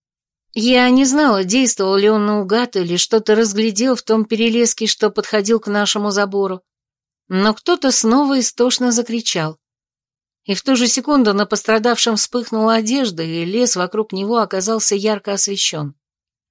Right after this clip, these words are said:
Мы увидели двух или трёх человек, и один из них в ответ тоже метнул в нас какой-то шар.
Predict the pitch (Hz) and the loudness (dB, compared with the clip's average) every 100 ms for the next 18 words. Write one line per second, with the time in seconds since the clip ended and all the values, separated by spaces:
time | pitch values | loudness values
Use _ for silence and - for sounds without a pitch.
0 | _ 185 196 226 226 269 262 254 208 202 | _ 0 2 4 4 4 2 2 2 0
1 | 254 302 302 262 247 - 220 233 - 226 | 0 -2 -2 0 -2 0 0 0 0 2
2 | 226 202 151 - _ _ _ _ _ 226 | 2 0 -4 -8 _ _ _ _ _ 2
3 | 220 214 226 226 220 262 - 190 208 247 | 4 4 2 2 2 0 0 -4 0 -2
4 | - - 247 220 190 185 180 214 202 185 | -2 -2 2 4 2 -2 -2 -2 -2 -2
5 | 190 - 196 214 202 202 - 170 156 | -4 -4 -2 0 0 0 -2 -4 -6